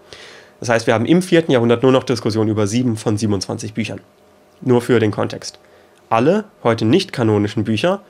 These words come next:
waren in diesem Zeitpunkt allgemein als Schrift abgelehnt. Ja, also am Anfang des vierten Jahrhunderts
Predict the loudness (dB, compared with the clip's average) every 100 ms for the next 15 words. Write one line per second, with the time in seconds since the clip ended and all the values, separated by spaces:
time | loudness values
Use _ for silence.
0 | _ _ _ -2 0 2 0 -2 -6 _
1 | _ _ -2 -2 -2 -2 0 -2 0 0
2 | 0 -4 _ _ _ _ -2 0 2 2
3 | 0 0 -4 -6 -6 -6 -6 -4 -4 -6
4 | -10 -18 _ _ _ _ _ _ _ _
5 | -8 -2 0 0 -2 -4 -20 -6 -2 -2
6 | -2 -2 0 0 -2 -2 -2 0 0 2
7 | 4 2 0 -4